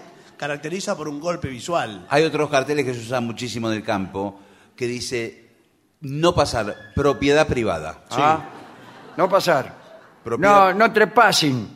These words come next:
Speaker 2: <laughs> Propiedad privada. Directamente el ladrón sabe que si una vez que entra, está dentro de una propiedad privada.
Speaker 1: Bueno, sí, ya lo sabe, señor, eso.
Speaker 3: Ah. El ladrón
Speaker 1: De todos
Speaker 3: toma
Speaker 1: modos.
Speaker 3: una conciencia geográfica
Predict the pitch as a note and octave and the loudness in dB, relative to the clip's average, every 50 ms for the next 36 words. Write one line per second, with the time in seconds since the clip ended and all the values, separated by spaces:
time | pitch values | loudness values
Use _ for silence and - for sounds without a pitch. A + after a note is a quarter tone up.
0 | - - F#2+ F2 - C3 C#3 - - - - - - C#4 - - - - C4+ - | -18 -20 -18 -14 -12 -12 -12 -12 -14 -20 -20 -18 -14 -14 -14 -14 -12 -12 -12 -12
1 | - - - - - C3 C3+ C#3 - D#3+ D#3+ E3+ E3 E3 D3+ C#3 C3 A#2+ G#2 F#2+ | -12 -14 -14 -10 -6 -4 -4 -4 -2 -2 -2 -2 0 0 0 0 2 2 2 2
2 | F#2+ G2 A2 B2 D3 C#3 - D#3 D3+ D#3 D3+ C#3+ C3 B2+ B2+ C3+ C#3+ D3 C#3+ C3+ | 2 2 0 0 -2 -2 -2 -2 -2 -2 -2 -2 -2 0 0 0 0 -2 -4 -4
3 | - A#2 G#2+ A2+ A2 A2+ A#2 - - D#3 D#3+ E3 D#3 D#3 D3+ - - C3+ D3+ F3+ | -6 -8 -8 -8 -8 -10 -12 -12 -12 -10 -6 -4 -2 -2 -4 -4 -4 -4 -4 -4
4 | F#3 F#3 F#3 D3+ B2 F#2 F#2 - - - - - A2 - C3+ C3 A2 G#2+ A2+ A#2 | -4 -4 -2 0 0 -2 -4 -8 -18 -16 -10 -10 -6 -6 -6 -6 -6 -8 -12 -12
5 | A2+ G#2 F2 G#2+ F2+ G#2+ G#2+ G#2 - - A3+ A3+ G3+ F3+ F3 F#3+ A#3+ G#3 D#3 G#3 | -12 -12 -12 -12 -12 -10 -10 -4 2 2 4 4 4 0 -2 -2 -2 0 2 2
6 | G#3+ G3 F3 - G3 G3+ G3 F3+ D#3 D3 C3 B2+ - D3+ E3 G3 F#3 D#3+ E3 F#3+ | 2 2 2 2 4 4 4 4 4 2 -2 -6 -4 -2 0 2 2 2 2 0
7 | F#3+ D#3 - - B2 - - - - - A2+ A#2 A#2 A2 - - - - - - | 0 0 -2 -4 -6 -6 -8 -8 -8 -6 -6 -4 -6 -6 -8 -10 -12 -12 -12 -14
8 | - - - - - - - C#3 D#3 D#3 D#3+ D#3+ E3 F#3 G#3+ A3+ G3+ E3 G#3 G#3 | -14 -14 -14 -14 -14 -8 -2 0 2 4 4 4 4 6 6 4 6 6 4 6
9 | G#3 G3+ F#3+ F#3 F3 D#3+ D3 D#3 F3+ F#3 F#3 D#3 F#3 F#3 F3 F3 G3 G#3 G3+ - | 6 6 6 6 6 4 2 2 0 -2 -2 -2 -2 -4 -4 -4 -4 -6 -4 -2
10 | F#3 F#3 E3 - - E3+ E3+ F3 G3+ A3 G#3 - - D#3 D3 - - C#3 C3+ B2+ | -2 -2 -2 -2 -2 -4 -2 0 2 2 2 2 0 -6 -10 -8 -8 -6 -6 -6